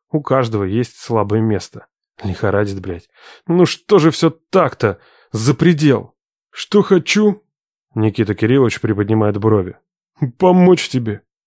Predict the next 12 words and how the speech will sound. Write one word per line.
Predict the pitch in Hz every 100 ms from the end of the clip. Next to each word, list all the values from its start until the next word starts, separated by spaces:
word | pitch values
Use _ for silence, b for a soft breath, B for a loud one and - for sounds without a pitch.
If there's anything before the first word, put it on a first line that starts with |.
| _ _
Кивает | - 120 117 104
на | 107
таблетку, | 98 110 131 135 - - _
понижает | - 110 113 104 107 127
голос. | 113 95 - - _ B B B B B _
Если | 117 113 117 131
честно, | 123 170 156 110 - _ _ _
то | 143
прибить | 120 147 135 160 139
тебя | 113 107
хочу | 120 113 110
нахер. | 113 127 135 - - -